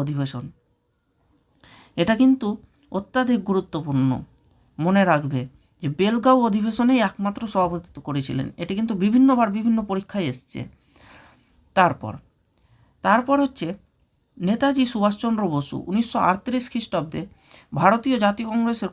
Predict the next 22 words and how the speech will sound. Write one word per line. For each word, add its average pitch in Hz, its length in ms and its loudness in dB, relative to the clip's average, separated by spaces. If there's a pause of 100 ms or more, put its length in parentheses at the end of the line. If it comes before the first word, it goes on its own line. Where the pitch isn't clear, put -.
কোন 240 120 0 (120)
অধিবেশনে 196 460 0
সভাপতিত্ব 147 520 0 (120)
করেন? 123 220 -6 (2250)
এখানে 262 320 6
হয়ে 262 180 4
যাবে 180 240 2
মূলত 170 240 0 (420)
এই 180 220 -4
হরিপুরা 247 420 2 (100)
অধিবেশনে 190 460 0 (320)
তিনি 196 160 0 (100)
সভাপতিত্ব 170 500 0 (120)
করেছিলেন, 127 420 -4 (760)
এই 160 200 0
হরিপুরা 180 420 2 (100)
অধিবেশন। 127 380 -2 (1000)
এটি 208 240 2
কত? 220 180 2 (500)
উনিশশো 190 320 0 (140)
আটত্রিশ, 135 460 -4 (1120)
উনিশশো 202 360 2